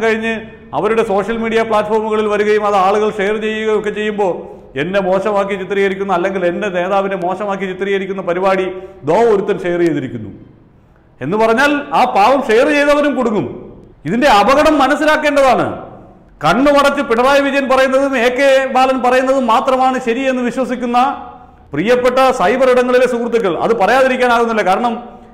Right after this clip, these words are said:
അത്തരത്തിലുള്ള വിമർശനങ്ങൾ ഉയരുമ്പോൾ കണ്ണുമടച്ച് തെറി വിളിക്കുകയാണ്.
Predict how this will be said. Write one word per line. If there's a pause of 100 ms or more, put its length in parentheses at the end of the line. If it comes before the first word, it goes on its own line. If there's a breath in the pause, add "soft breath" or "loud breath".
(180)
അത്തരത്തിലുള്ള
വിമർശനങ്ങൾ
ഉയരുമ്പോൾ (560)
കണ്ണുമടച്ച്
തെറി
വിളിക്കുകയാണ്.